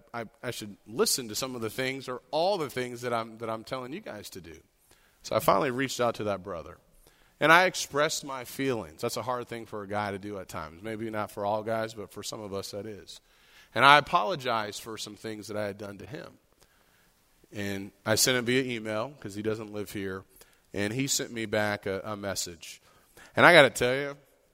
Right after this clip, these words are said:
I felt like ten pounds lighter. I felt so much better because it was something that I needed to address that I just hadn't addressed.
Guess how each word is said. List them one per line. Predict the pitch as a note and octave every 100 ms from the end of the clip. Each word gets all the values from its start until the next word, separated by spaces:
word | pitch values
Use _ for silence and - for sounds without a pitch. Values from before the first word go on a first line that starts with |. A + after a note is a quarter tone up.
| _ _ _ _
I | A2
felt | - A#2+ G#2+
like | G#2 -
ten | A#2 A2
pounds | A#2 A2 A2+ G#2
lighter. | E2+ D2+ D#2 - _ _ _ _ _
I | G#2
felt | - A2
so | - B2
much | B2 -
better | D3 F3 A2+ - _ _ _ _ - -
because | B2+ D3+ C3+
it | C3+
was | A#2+
something | - D#3+ F3 E3
that | C3+
I | A#2+
needed | A#2 C#3 D3 -
to | B2+
address | G#2+ G#2+ C#3 A#2+ -
that | G#2+ G#2
I |
just | G#2 C3 -
hadn't | C#3 C#3
addressed. | B2 B2 D3+ G#2+ - -